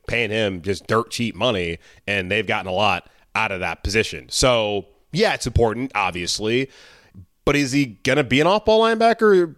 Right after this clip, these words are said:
if, if you got Shaq Thompson back here? Is he gonna go back to playing more outside? I just wonder where he'll fit, and then you have to know who the defensive staff's gonna be. I, I'm sure you can find a fit for him, clearly. I'm not concerned about that at all. But, yeah, I would like to have Frankie back. And then fourth,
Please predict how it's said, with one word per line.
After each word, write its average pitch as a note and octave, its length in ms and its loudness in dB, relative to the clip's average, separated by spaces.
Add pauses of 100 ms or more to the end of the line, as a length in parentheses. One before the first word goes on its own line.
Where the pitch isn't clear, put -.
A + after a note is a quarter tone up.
if, C3 220 0
if C3+ 380 2 (220)
you B2 80 0
got C#3+ 200 2
Shaq C#3+ 240 -2
Thompson F3+ 460 -2
back G#3 260 0
here? G#3+ 460 -2
Is C3 260 2
he C3+ 100 0
gonna B2+ 260 2 (280)
go B2 100 2
back C3+ 240 -2
to C3 160 -2
playing B2+ 280 -2
more A2 140 2
outside? D#3+ 680 2 (380)
I C#3+ 140 -2
just D3 200 -2
wonder C3+ 440 4
where B2 340 2
he'll A2+ 180 2
fit, D#3+ 340 0
and B2 80 -6
then C3 180 0
you B2+ 80 2
have C3+ 120 -2
to B2 80 -6
know C3 140 4
who C3 80 2
the A2+ 60 -4
defensive A2 320 -6
staff's D#3 280 -2
gonna D3+ 140 -2
be. D3 300 0 (300)
I, B2 140 -2 (140)
I'm A2 100 -4
sure D3 160 2
you A2 60 0
can F2+ 100 -8
find F#2+ 300 -2
a D#2 80 -10
fit G2 200 -4
for E2+ 160 -8
him, D#2 80 -10
clearly. E2+ 380 -6
I'm F2 80 -8
not G2 200 -4
concerned G#2 340 -2
about F2 260 -6
that E2 260 -10 (200)
at C3 100 0
all. B2 160 2
But, D#2 120 -8
yeah, B2 140 0
I F#2+ 40 -4
would A2+ 80 0
like B2 140 -2
to - 40 -4
have A2 140 0
Frankie A2 280 -2
back. D3+ 360 0
And D3+ 80 0
then C#3+ 100 2
fourth, G3+ 460 2